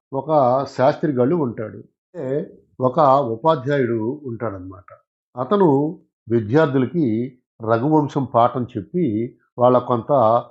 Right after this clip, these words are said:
పాఠాన్ని మళ్ళీ రాయమని చెప్పేసి అక్కడ దగ్గరలో ఉన్న చెరువు దగ్గరికి తాను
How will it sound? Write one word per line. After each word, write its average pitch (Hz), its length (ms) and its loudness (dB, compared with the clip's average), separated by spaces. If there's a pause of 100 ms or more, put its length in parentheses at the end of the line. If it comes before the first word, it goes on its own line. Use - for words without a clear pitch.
(200)
పాఠాన్ని 131 400 2
మళ్ళీ 117 400 0
రాయమని 131 420 -2 (100)
చెప్పేసి 113 720 -8 (240)
అక్కడ 120 200 0
దగ్గరలో 123 540 0
ఉన్న 110 120 -2
చెరువు 117 340 -4
దగ్గరికి 110 800 -4 (400)
తాను 110 500 -2